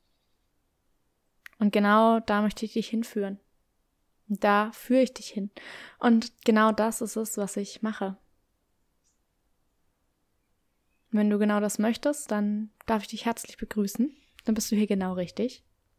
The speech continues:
Du darfst mir dann auch gerne irgendwie eine D M schreiben auf Instagram oder so. Wir können einfach mal in Austausch kommen, damit ich was von dir erfahren kann, damit ich dir einfach Impulse geben kann.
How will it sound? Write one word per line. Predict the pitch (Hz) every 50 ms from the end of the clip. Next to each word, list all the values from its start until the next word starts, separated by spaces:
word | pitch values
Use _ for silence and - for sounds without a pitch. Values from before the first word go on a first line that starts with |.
| _ _ _ _ _ - - - -
Du | -
darfst | 226 208 196 202 - -
mir | 208 202
dann | 202 196 220
auch | 202 - -
gerne | - 208 208 208 208 208 - - - - - - - - - - -
irgendwie | - 247 233 240
eine | 247 247 254
D | 262 277
M | - 226 220 208
schreiben | - - 226 220 226 -
auf | 226 - -
Instagram | 226 208 - 214 208 208 208
oder | 208 214 214
so. | 208 226
Wir | 226 226
können | - 220 -
einfach | - 202 196
mal | 196 196 190
in | - - -
Austausch | 226 277 339 330 - - - 175 - - - -
kommen, | - 214 180 - 202 202 _ _ _ _ _ _ _ _ _ _ _ _ _ _ _ _ -
damit | 214 208 208
ich | 208 - -
was | 220 202
von | - - 208
dir | 196 220
erfahren | 208 208 - - 226 247 262 262
kann, | - - 196 196 196
damit | 196 196 202 202
ich | -
dir | - 202
einfach | 196 - 202 196 - - _ _ - - - - - _ -
Impulse | 226 202 - - 233 247 262 233 226 208
geben | 196 202 196 202 202
kann. | 202 - 202 190 190 202 208